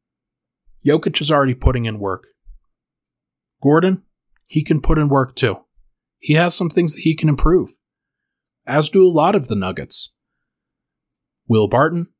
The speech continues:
Zeke Naji, Monte Morris, Bones Hyland,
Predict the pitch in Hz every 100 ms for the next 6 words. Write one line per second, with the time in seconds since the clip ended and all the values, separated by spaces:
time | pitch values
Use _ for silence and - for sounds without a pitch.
0 | _ - - _ _ _ _ - - -
1 | _ _ 113 117 117 120 151 160 170 -
2 | - - - _ _ _ - 117 113 110
3 | 107 147 165 - - - - _ _ _
4 | _ _ _ _ _ - 120 110 - 139
5 | 160 170 160